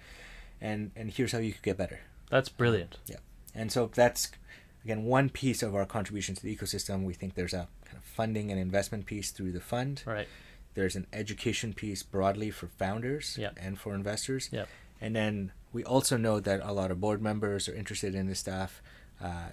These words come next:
Speaker 1: V Cs are interested in this,
Speaker 2: Of course.
Speaker 1: particularly younger, uh, wealth holders and, and those that will be the next generation of wealth holders are interested in investing directly in these companies. And so if you're a founder, you'll be smart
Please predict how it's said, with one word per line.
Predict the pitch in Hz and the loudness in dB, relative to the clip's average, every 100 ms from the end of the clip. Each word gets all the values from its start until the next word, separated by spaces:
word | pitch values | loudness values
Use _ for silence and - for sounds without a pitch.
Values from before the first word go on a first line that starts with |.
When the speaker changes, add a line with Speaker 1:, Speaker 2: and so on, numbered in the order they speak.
| - | -8
Speaker 1:
V | 92 | -6
Cs | - 95 | -4 -4
are | 90 | -4
interested | 95 98 - 92 | -4 -4 -2 -2
in | 95 | 0
this, | 92 90 | 0 -2
Speaker 2:
Of | |
course. | 101 95 | -4 -4
Speaker 1:
particularly | 98 95 | -4 0
younger, | 98 95 95 95 - - - - - | 2 2 2 0 -2 -12 -20 -16 -8
uh, | 95 95 92 90 - - | -2 0 0 -4 -8 0
wealth | 107 98 | 2 2
holders | 104 101 95 95 92 | 0 0 2 2 0
and, | - 95 | -2 -4
and | 95 98 | -4 0
those | 95 | 0
that | 101 98 | 2 2
will | 110 120 - - - - - - - - - | 6 6 4 -2 -4 -6 -12 -14 -14 -10 -4
be | 101 | -2
the | 98 95 | 0 0
next | 110 127 | 0 0
generation | 127 101 90 - | 2 2 2 0
of | 90 | -2
wealth | 85 85 | -4 -6
holders | 85 82 78 - | -8 -8 -8 -8
are | - | -6
interested | 101 101 101 | -6 -2 0
in | 92 | 2
investing | 95 90 101 90 - - | 2 0 -2 -6 -10 -8
directly | 98 107 - 113 | 0 2 2 0
in | 95 | 0
these | 90 | 0
companies. | - 85 - - - - - - - - - | -4 -10 -12 -12 -12 -12 -14 -20 -20 -18 -6
And | 101 95 | -2 2
so | 107 95 - - - - - - | 4 2 0 -10 -20 -20 -20 -10
if | - | -4
you're | 104 | 2
a | |
founder, | 147 151 107 | 6 6 4
you'll | 101 104 | 2 2
be | 98 | 0
smart | - - 104 101 | 0 2 4 4